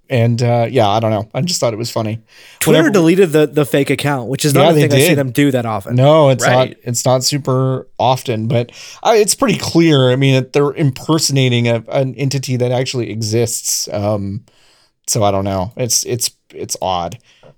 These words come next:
Speaker 1: Um, but, but yeah, that's, that's one of the things that's happened this month. Um, <laughs> the, the other thing that I think I,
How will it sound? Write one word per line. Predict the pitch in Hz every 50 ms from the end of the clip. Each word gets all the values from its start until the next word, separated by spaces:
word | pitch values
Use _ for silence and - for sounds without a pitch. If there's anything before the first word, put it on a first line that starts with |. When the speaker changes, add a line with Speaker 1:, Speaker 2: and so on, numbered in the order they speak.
| _ _
Speaker 1:
Um, | - 101 110 110 110 110 113 113 110 110 107 117 113 _ _ _ _ _
but, | - 151 156 165 170 _ _ _ _ -
but | 175 175
yeah, | 196 247 262 220 - -
that's, | 156 151 - - - -
that's | - 143 143 135 - - - - _ _ _ - _ _ _ -
one | - 220 226
of | 190 139
the | 127
things | 127 127 -
that's | 139 123 117 -
happened | 127 123 120 131 131 131
this | 131 - -
month. | 139 156 160 - - - - - - -
Um, | - 175 165 160 147 139 131 - -
<laughs> | -
the, | - 165 147 160 170 175 170 170 156 -
the | 165 165
other | 214 262 381 370
thing | 240 359 277 226
that | 214 196
I | 175 170
think | - 190 180 175 - -
I, | 147 151